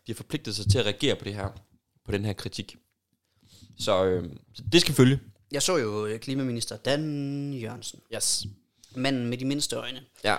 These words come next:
Speaker 2: Han, øh, tog simpelthen ikke rigtig kritikken til sig.
Speaker 1: Nej.
Speaker 2: Det er jo rigtig irriterende.
Speaker 1: Super meget.
Speaker 2: Der er simpelthen ikke noget værre end politikere, der ikke lytter til eksperter. Jeg kan slet ikke have det.
Speaker 1: Nej. Øhm, men det skal de. Og nu må vi se. Jeg har nemlig også hørt, at, at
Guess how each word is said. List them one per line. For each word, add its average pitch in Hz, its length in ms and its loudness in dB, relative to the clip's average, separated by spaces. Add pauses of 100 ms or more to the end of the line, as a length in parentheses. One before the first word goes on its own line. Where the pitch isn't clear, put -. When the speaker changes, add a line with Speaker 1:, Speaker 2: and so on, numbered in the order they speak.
Speaker 2:
Han, 165 360 2
øh, 113 800 -2 (440)
tog - 160 -6
simpelthen 190 140 0
ikke 185 140 -4
rigtig 190 220 -4
kritikken 185 420 -2
til 180 120 -6
sig. 147 100 -6 (480)
Speaker 1:
Nej. 147 140 -8 (480)
Speaker 2:
Det 165 60 -6
er 156 40 -8
jo - 20 -8 (120)
rigtig 127 240 -8
irriterende. 107 400 -8 (320)
Speaker 1:
Super 113 260 -4
meget. 98 200 -8 (120)
Speaker 2:
Der - 40 -6
er 160 40 -2
simpelthen - 340 4
ikke 135 80 -4
noget 127 140 -2
værre 123 140 0
end 135 80 -6
politikere, 131 420 -8
der 110 100 -6
ikke 123 180 -8
lytter 117 160 -10
til - 100 -8
eksperter. 110 340 -10
Jeg 117 140 -8
kan - 120 -10
slet - 500 -2 (180)
ikke - 240 -12 (120)
have 120 140 -10
det. - 80 -16 (240)
Speaker 1:
Nej. 117 160 -2 (1000)
Øhm, 101 580 -4 (420)
men 135 120 2
det 165 80 4
skal 101 180 2
de. 90 140 -6 (160)
Og 131 60 -4
nu 147 60 0
må 160 80 2
vi 139 60 -2
se. 127 240 0 (1040)
Jeg 113 100 -6
har 113 60 -6
nemlig 107 180 0
også 98 120 -4
hørt, 101 180 4
at, 76 180 -6
at - 100 -2